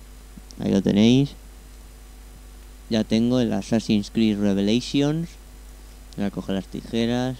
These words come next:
Abro por aquí. Voy a empezar a quitar. Y bueno, ya tengo, ahora mismo ya tengo toda la saga entera del Assassin's Creed. A la espera a lo mejor de que saquen alguno más.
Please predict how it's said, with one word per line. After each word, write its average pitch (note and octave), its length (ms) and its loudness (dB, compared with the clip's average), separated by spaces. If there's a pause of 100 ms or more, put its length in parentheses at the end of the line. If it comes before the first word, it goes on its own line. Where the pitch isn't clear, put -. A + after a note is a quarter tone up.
(140)
Abro - 160 -6
por - 200 -12
aquí. B2+ 560 -4 (1700)
Voy - 120 -10
a - 40 -10
empezar - 760 -6
a A2 320 -10
quitar. B2 360 -6 (1400)
Y G2+ 60 -8
bueno, G2+ 240 -6 (600)
ya G#2+ 140 -6
tengo, A2+ 340 -2
ahora A2 280 0
mismo C3 380 2
ya A#2+ 140 2
tengo A2+ 220 0
toda G#2+ 160 -2
la G#2+ 40 -4
saga G#2 280 -6
entera G#2 360 -2
del G2+ 160 -2
Assassin's G2 560 -4
Creed. B2+ 260 -6 (1200)
A - 40 -6
la F#2+ 60 0
espera G#2 320 0
a G#2+ 40 0
lo G#2 60 -2
mejor G2+ 280 -4
de G#2 80 -2
que G2 80 -4
saquen G2 240 -4
alguno G2 320 -4
más. G#2 180 -8